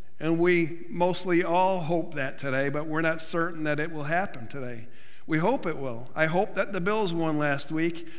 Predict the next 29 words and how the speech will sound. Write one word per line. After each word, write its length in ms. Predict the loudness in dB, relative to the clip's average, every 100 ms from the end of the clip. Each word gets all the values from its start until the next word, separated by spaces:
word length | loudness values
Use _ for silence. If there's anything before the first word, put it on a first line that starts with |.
| -4
My 160 | 0
hopes 340 | 2 2 -2 -4
were 60 |
crushed. 460 | -4 0 0 0 -4 -6 -6 -6 -2
This 180 | 2 2
is 120 | 0
a 80 | 0
world 340 | 2 4 4
hope. 260 | 2 -2 -2 -4 -6 -6 -4 -6 -6 -4
The 140 | -2 2
biblical 440 | 4 2 0 2
hope 540 | 2 2 0 -6 -6
is 140 | -4 -2
a 80 | -2
certainty 720 | -2 0 0 -2 -4 -4 -6 -6 -6 -6 -6 -6 -6 -6 -4
that 560 | 0 2 2 0 -6 -4
because 420 | -4 0 2 2
we 160 | 4 4
believe 240 | 4 4
in 80 | 4
the 60 | 2
one 480 | 2 0 0 -2 -2
who 100 | -2
gives 260 | 0 0 0
us 140 | -4
the 140 | -4 -4
promises 760 | -4 -2 -2 -2 -4 -4 -6
of 160 | -6 -6
hope. 280 | -6 -6